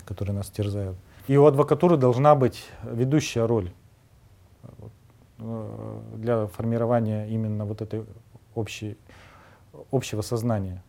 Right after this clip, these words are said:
Потому что если бы было так, как в Америке, на которую я люблю ссылаться, когда ты, если даже судья, ну, ты являешься адвокатом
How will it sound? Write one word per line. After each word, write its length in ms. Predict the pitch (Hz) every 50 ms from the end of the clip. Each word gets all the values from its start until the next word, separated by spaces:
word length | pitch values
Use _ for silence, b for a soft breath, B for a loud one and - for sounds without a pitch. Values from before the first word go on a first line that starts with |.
| _ _ _ _
Потому 320 | - 104 - 120 123 131 123
что 240 | - - 120 - B B B B B B B B B B -
если 340 | 117 127 151 151 - 135 120
бы 100 | 127 123
было 320 | 127 139 139 127 120 123
так, 260 | - - 139 123 -
как 160 | - 107 -
в 40 | 117
Америке, 520 | 120 135 165 208 220 196 - - 101 98 92 - _
на 140 | - 110 104
которую 260 | - - - 113 110
я 60 | 107 110
люблю 220 | 113 113 110 107
ссылаться, 500 | - - - 117 110 104 95 - - 107
когда 260 | - 113 110 110 110
ты, 140 | 104 - 123
если 180 | 113 - 123 117
даже 220 | 110 113 107 110
судья, 480 | - - 135 123 120 117 110 101 92 92 -
ну, 100 | 110 104
ты 120 | - 120 113
являешься 600 | 107 107 107 107 104 110 113 110 98 - - 107
адвокатом 540 | 98 104 107 - - 127 - - 95 92